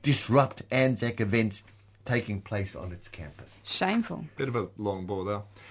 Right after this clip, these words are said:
Speaker 3: I think S B S
Speaker 1: Which, which
Speaker 3: is,
Speaker 1: le-, which is
Speaker 3: I
Speaker 1: the
Speaker 3: think,
Speaker 1: long
Speaker 3: you know,
Speaker 1: bow?
Speaker 3: the, the S D P stuff and the Scott McIntyre stuff are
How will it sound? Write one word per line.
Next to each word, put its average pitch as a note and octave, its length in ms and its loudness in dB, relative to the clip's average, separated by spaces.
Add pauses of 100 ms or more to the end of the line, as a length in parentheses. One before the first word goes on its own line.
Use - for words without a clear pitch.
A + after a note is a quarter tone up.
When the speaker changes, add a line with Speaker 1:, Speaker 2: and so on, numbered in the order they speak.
(180)
Speaker 3:
I E3+ 80 4
think G3+ 200 8
S F3+ 220 8
B D3 260 8
S C#3+ 240 6
Speaker 1:
Which, C#3 60 0
which D3+ 80 6
Speaker 3:
is, A#2+ 100 0
Speaker 1:
le-, C#3+ 140 -2
which D3 120 -6
is - 80 -4
Speaker 3:
I C#3+ 100 10
Speaker 1:
the D3 80 2
Speaker 3:
think, F#3+ 180 8
Speaker 1:
long - 60 0
Speaker 3:
you D#3 40 4
know, C#3 160 8
Speaker 1:
bow? B2+ 140 0
Speaker 3:
the, B2 60 4
the C#3+ 160 4
S C#3 180 2
D A2+ 140 2
P A2+ 240 -2
stuff G2+ 440 -2
and G2 160 -4
the F#2+ 280 -2
Scott G2 280 -4
McIntyre G2 580 -6
stuff - 340 -8
are G2+ 100 -12